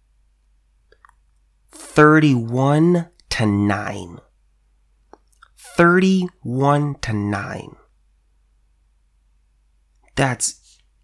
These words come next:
ab-, that's in-, that's, that's insurmountable for Republicans. I'm just gonna be honest. It's insurmountable. Okay. Um, for the state assembly,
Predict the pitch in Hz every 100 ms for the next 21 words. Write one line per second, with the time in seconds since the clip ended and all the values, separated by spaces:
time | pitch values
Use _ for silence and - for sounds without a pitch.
0 | _ - 127 117 - - 117 - - _
1 | _ _ _ - - - - - _ -
2 | - - - - _ _ - 135 131 131
3 | 123 - 135 120 - 135 131 131 120 107
4 | 98 - - - _ _ - 117 107 98
5 | - - - - _ 117 104 - 107 101
6 | 104 - 107 - 123 127 - 110 95 92
7 | - - _ _ _ _ _ _ _ _
8 | 110 - 98 95 _ _ _ _ _ _
9 | _ _ _ _ - - _ _ _ -
10 | 110 104 101 98 98 _ _ _ _ _
11 | _ _ _ _ - _ _ - 135 110
12 | - 151 143 - 107 - 151 175 - -
13 | 57 -